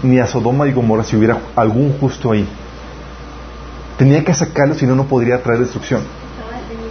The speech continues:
Estaba detenido el juicio. Dice, "No voy a poder destruir a Sodoma y Gomorra, si no se va, se salen." Sí, y tiene que sacarlos. Tú te das cuenta que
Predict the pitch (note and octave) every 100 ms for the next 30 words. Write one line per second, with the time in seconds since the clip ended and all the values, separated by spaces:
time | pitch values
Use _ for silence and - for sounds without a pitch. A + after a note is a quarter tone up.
0 | - - - C3+ C3+ D#3 D#3 B2+ C3+ E3
1 | D3+ - C3+ B2 C#3 D#3+ F#3+ F#3+ F3 F#3
2 | F#3 E3+ E3+ F3 F3 F3 E3 F3 E3 F3+
3 | - E3+ E3+ C#3+ D#3 G3 A3 - - -
4 | - - - - - - - - - G#2+
5 | G2+ G#2 - G#2 A#2 C#3+ D3 D3 F#3 -
6 | - - - - - - - - - -
7 | - - - - F#3+ B3 - A3 A3 F#3+
8 | E3+ C#3+